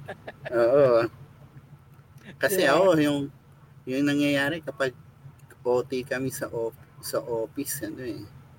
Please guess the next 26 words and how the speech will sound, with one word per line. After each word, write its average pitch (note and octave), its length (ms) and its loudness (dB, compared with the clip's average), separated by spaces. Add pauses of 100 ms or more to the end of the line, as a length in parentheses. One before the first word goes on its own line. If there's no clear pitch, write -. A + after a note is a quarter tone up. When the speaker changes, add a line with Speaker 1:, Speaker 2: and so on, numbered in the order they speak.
(800)
Speaker 1:
kakain A#2 560 0
ka A#2 160 -2
ng A#2 240 -2
extra A#2 400 -2
rice A2+ 240 -4
talaga A2 340 -2
sa - 180 -8
baba G#2 380 -6
eh. - 120 -16 (920)
Lalo B2+ 240 2
Speaker 2:
Ay, A#2 60 4
Speaker 1:
na A2+ 80 6
Speaker 2:
oo. D3 100 6
Speaker 1:
masarap B2+ 380 -2
yung, B2 160 0
oo, A2+ 400 0
madam-, B2 480 -2
mada-, C#3 340 2
Speaker 2:
Kapag C#3+ 80 -12
Speaker 1:
malapit C#3+ 460 -2
kasi D3 260 -2
kami C#3+ 300 -4
sa B2+ 180 -4
ano B2+ 160 -6
eh, A#2 220 -6
sa A2 160 -10